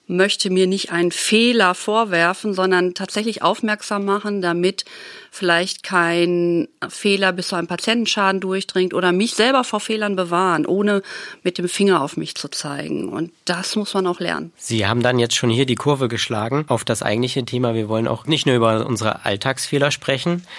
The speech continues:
Speaker 2: sondern vor allem über das Thema von Fehlern in der Medizin. Wir haben jetzt gemerkt,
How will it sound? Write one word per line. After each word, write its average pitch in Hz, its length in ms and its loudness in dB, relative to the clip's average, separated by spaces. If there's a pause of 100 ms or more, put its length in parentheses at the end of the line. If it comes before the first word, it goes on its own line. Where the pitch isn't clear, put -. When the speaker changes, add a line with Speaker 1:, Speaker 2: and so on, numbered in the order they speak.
(120)
Speaker 2:
sondern 110 260 0
vor - 200 -4
allem 113 340 -2 (140)
über 110 460 -2 (160)
das - 200 -4
Thema 131 360 2
von 107 200 -6
Fehlern 117 340 0
in 120 140 -2
der 110 100 2
Medizin. 104 680 -2 (320)
Wir 120 100 -2
haben 123 60 4
jetzt - 100 -4
gemerkt, 127 380 2